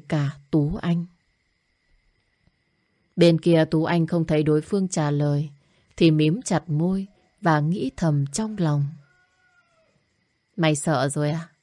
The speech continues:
Hay là mày đang khóc? Tưởng giật được bồ của tao mà dễ sao? Tao sẽ bám lấy mày cho đến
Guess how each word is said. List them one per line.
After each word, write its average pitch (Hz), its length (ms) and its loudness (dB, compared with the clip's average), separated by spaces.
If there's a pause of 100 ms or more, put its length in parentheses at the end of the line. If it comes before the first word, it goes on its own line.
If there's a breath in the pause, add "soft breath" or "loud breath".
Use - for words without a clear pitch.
(320)
Hay 175 220 2
là 156 80 4
mày 147 180 0
đang 156 220 -2
khóc? - 360 -12 (840)
Tưởng 156 240 4
giật 151 220 0
được 151 200 -2
bồ 151 220 2
của 143 180 -4
tao 190 240 -4
mà 151 160 -2
dễ - 280 -6
sao? 190 360 -6 (760)
Tao 165 160 4
sẽ 165 180 -6
bám 151 280 0
lấy 226 140 -4
mày 160 240 0
cho 151 140 -6
đến 156 260 0